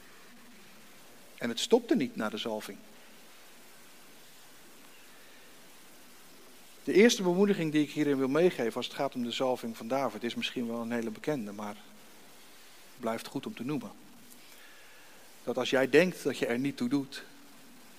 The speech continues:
als jij denkt dat God jou niet roept,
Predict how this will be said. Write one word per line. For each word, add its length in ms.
als 140
jij 240
denkt 540
dat 140
God 220
jou 180
niet 220
roept, 360